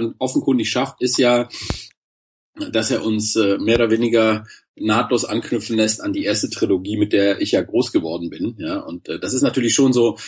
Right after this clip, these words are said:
dass das das Herz viel mehr berührt, als wenn man jetzt sozusagen diese Hochglanzoptik der zweiten Trilogie sieht, ja. Das ist schon, schon was anderes und ich glaube, das wird auch für die Fans, ähm, äh, ein besonderer Leckerbissen sein, dass es wirklich schafft, die Visualität der siebziger Jahre in die Neuzeit zu transportieren, ohne,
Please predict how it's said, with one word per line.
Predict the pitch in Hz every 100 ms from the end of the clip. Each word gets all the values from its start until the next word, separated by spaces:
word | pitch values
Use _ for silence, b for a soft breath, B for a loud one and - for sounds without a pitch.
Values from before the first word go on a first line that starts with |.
| -
dass | - -
das | 117
das | 120 -
Herz | 117 113
viel | 127
mehr | 117 107
berührt, | 98 113 117
als | 95 -
wenn |
man | 107
jetzt | 110 110
sozusagen | 104 113 104
diese | 104 104 98
Hochglanzoptik | 120 - 110 101 113 - 110 107
der | 101 95
zweiten | - 107 107
Trilogie | 107 110 101 92 90
sieht, | 87 90 -
ja. | 85
Das | 113 110
ist | -
schon, | - 160 160 151 B B B
schon | 156
was | 135 -
anderes | 139 160 151 -
und | 113 120 -
ich | -
glaube, | 120 120
das | 117 -
wird | 120 -
auch | 110
für | - 113
die | 110 107 104
Fans, | - 113 120 117 - - 101
ähm, | 101 95 95 92 B B B B _
äh, | 92 -
ein | 113
besonderer | 107 113 123 113
Leckerbissen | 113 - 110 110 110
sein, | 98 101
dass | 107
es | 107
wirklich | 117 107
schafft, | - 110 -
die | 107 98
Visualität | 110 117 101 98 - 135 110 - - -
der | 101
siebziger | 104 120 123 107
Jahre | 104 98 107
in | 107
die | 107
Neuzeit | 107 110 - 113
zu | 110
transportieren, | - 104 - 101 - 110 98 -
ohne, | 135 202 147 98